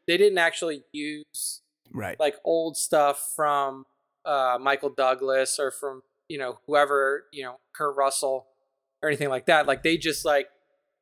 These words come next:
Speaker 1: they, I, f-, I think the way that, that John put it was, like, they painted out their wrinkles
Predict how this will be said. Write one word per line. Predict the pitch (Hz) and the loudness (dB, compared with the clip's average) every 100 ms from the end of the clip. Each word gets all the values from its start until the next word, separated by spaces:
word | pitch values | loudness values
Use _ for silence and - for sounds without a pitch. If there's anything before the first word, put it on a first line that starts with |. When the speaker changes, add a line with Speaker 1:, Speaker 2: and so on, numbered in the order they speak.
| _ _ _ _ - | _ _ _ _ -4
Speaker 1:
they, | 208 | 0
I, | 208 | 0
f-, | - | -2
I | 240 185 | -4 0
think | 226 - | 0 0
the | 160 | 2
way | 170 | 2
that, | 151 143 _ _ | 2 -2 _ _
that | 160 143 _ _ _ - | -2 -2 _ _ _ -2
John | 170 151 | 0 0
put | 139 165 | 0 -2
it | 147 | -2
was, | 147 | 0
like, | 147 | 0
they | 160 143 | 0 -4
painted | - 180 165 147 | -2 0 2 2
out | 147 147 | 2 2
their | 151 131 | -2 -2
wrinkles | 127 147 - 139 127 - | -2 -4 -4 -8 -6 -10